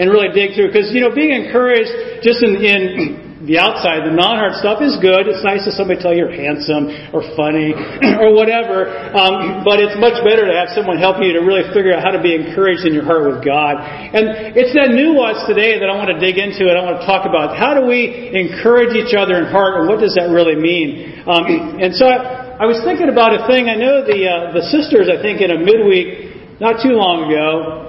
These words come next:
took a, like, a quiz to figure out what was their love language. Has anybody here never heard of love languages?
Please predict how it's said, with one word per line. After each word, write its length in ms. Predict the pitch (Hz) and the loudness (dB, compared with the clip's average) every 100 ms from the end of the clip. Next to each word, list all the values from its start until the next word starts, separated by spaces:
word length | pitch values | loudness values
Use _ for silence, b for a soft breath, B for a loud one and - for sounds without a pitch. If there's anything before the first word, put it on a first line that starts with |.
| - | 0
took 160 | 214 | 2
a, 160 | 175 165 | 2 0
like, 160 | 180 160 | 0 0
a 240 | 143 - | -4 2
quiz 400 | 190 202 175 - | 4 4 2 -4
to 80 | 151 | -4
figure 240 | 175 170 | 0 2
out 160 | 160 170 | 2 2
what 80 | 190 | 0
was 160 | 175 | 2
their 160 | 165 139 | 0 2
love 240 | 156 175 | 0 0
language. 480 | 175 180 185 196 196 | 0 0 0 -2 -2
Has 480 | - - - - 220 | -10 -18 -20 -2 2
anybody 320 | 233 240 233 | 4 2 2
here 480 | 220 190 175 - 170 | 2 2 0 -6 -4
never 320 | 165 190 196 | 0 0 0
heard 240 | 175 190 | 0 2
of 80 | 165 | 2
love 240 | 160 170 175 | 2 0 0
languages? 560 | 175 180 170 190 196 | -2 -2 -2 -2 -4